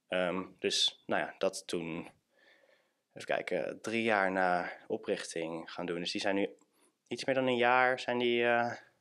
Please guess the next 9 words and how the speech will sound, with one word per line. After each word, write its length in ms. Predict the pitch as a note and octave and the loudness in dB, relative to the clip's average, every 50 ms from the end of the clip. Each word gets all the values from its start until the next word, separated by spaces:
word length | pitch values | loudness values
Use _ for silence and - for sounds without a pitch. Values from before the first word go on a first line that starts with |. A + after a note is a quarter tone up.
| _ _ _ _ - | _ _ _ _ -4
eh, 460 | - A2+ A2+ A2+ A2+ A2+ A2+ A2 A2 | -2 0 2 2 4 2 2 2 2
zijn 120 | A2 G#2 - | 0 0 -2
die 120 | - A#2 A2+ | -2 -4 -2
producten 340 | - A#2 A#2 A2+ - - | -2 -2 -2 -2 -2 -2
ontwikkeld. 480 | - A2+ - A#2+ - D#3 F#3+ - - - _ _ _ _ _ _ | -4 -2 0 0 0 0 -2 -2 -6 -16 _ _ _ _ _ _
En 240 | - G#2 F#2+ F#2+ F#2 | -4 -4 -4 -4 -2
die 180 | A#2 A#2 A#2+ | 0 0 0
gaan 260 | A#2+ - - A2 G#2 G2+ | 0 0 0 2 2 2
nu 200 | G2+ G2+ F#2 | 0 -2 -4